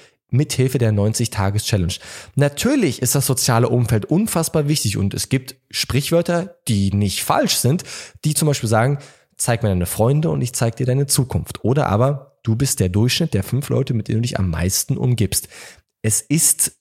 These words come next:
so. Wir alle haben großen Einfluss aufeinander. Und hier hilft es gigantisch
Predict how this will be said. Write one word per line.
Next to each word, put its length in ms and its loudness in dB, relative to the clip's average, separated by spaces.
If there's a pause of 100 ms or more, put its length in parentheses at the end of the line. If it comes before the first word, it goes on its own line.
so. 480 2
Wir 260 0
alle 240 2
haben 320 2
großen 400 0
Einfluss 460 -2
aufeinander. 680 2 (460)
Und 380 0 (800)
hier 220 0
hilft 360 2
es 180 -2
gigantisch 840 -2